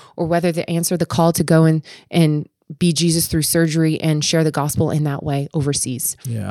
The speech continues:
Speaker 2: I appreciate your graciousness there. And let's just say, say this then, and I think we can say this in unison together.
Speaker 1: Mm-hmm.
Speaker 2: What you're saying is for you,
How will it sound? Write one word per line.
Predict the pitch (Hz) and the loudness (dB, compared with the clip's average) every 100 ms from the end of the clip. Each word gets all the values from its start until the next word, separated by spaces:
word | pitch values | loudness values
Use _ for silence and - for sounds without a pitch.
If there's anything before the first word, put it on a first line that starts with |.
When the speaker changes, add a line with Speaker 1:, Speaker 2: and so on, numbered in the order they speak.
| 123 | -6
Speaker 2:
I | 123 | -6
appreciate | 131 165 143 | -6 -4 -4
your | 110 | -6
graciousness | 101 107 107 110 - 107 - | -4 -6 -6 -8 -10 -12 -8
there. | 104 | -8
And | 101 | -4
let's | 120 123 | -4 -6
just | - 139 | -8 -8
say, | - 123 - - | -6 -6 -8 -12
say | - - 123 | -6 -4 -4
this | 113 120 - | -4 -6 -8
then, | 101 95 104 - _ | -10 -10 -10 -14 _
and | - | -12
I | 107 | -10
think | 110 | -8
we | 113 | -10
can | 113 | -10
say | 110 104 | -10 -8
this | 104 | -8
in | 107 | -8
unison | 98 120 117 101 | -6 -6 -8 -10
together. | 90 95 131 95 101 _ - | -10 -10 -8 -10 -14 _ -8
Speaker 1:
Mm-hmm. | 156 135 147 135 _ - | -6 -4 -6 -8 _ -6
Speaker 2:
What | 127 107 | -4 2
you're | 151 143 | 2 2
saying | - 131 127 | 0 0 0
is | 120 | -4
for | - 123 | -6 -8
you, | 110 170 202 101 90 107 | -6 -2 0 -2 -6 -14